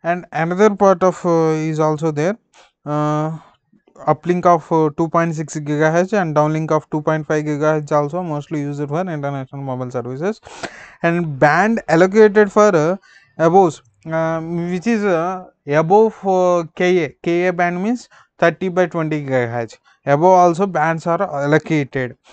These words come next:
And next one, the third one is, um, the ranges of bands, the bands, the type,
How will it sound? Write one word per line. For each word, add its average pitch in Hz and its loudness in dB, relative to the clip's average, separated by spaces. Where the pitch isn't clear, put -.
And 196 4
next 202 -4
one, 233 -2
the 170 -10
third 202 0
one 214 -2
is, 190 -4
um, 180 -4
the 202 -6
ranges 233 -2
of 226 -2
bands, 170 -2
the 147 -4
bands, 160 -6
the 151 -8
type, 170 -4